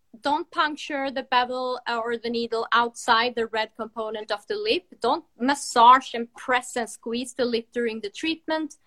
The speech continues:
I think also sometimes the actual numbing cream can make the lips, uh, swell more also. Um, so I think that is the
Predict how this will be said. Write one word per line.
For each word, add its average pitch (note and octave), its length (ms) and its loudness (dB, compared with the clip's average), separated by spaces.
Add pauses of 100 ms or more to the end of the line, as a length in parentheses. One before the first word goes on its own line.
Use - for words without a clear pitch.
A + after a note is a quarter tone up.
(240)
I C#4+ 120 0
think D4+ 220 -4
also D4 420 2
sometimes B3+ 1120 0 (320)
the B3 120 0
actual B3+ 380 0
numbing C4+ 400 -2
cream A3 420 -8
can G#3+ 220 -6
make G#3 240 -6
the G3+ 80 -4
lips, G3+ 520 -8
uh, F3+ 420 -6 (280)
swell G3+ 580 2
more F3 440 -6
also. F3 600 -4 (140)
Um, F3 380 -4 (460)
so - 160 0
I C#4+ 100 6
think C4+ 280 -6
that C4+ 160 2
is C4 160 -6
the A3+ 180 -2